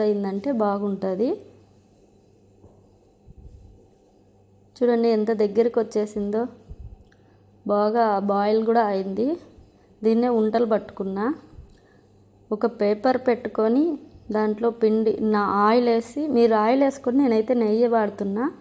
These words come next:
ఆ పిండి ముద్దలు చేసి ఇలా చేసుకోవాలి.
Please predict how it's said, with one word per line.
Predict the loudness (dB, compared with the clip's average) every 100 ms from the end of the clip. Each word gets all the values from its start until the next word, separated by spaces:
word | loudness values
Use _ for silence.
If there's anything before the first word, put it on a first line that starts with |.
| -20 -20 -20 -8 -4
ఆ | -2 0
పిండి | 0 2 0 0
ముద్దలు | 0 0 0 2
చేసి | 0 0 0 0 0 -10 -20 -20 -20 -20 _ _ _ _ _ _ _ _ _ _ _ _ _ _ _ _ _ _ _ _ _ -20 _ _ _ _ _ _ _ _ _ _ _ _ _ _ _ _ _
ఇలా | 2 2 4
చేసుకోవాలి. | 0 -2 -4 -2 0 0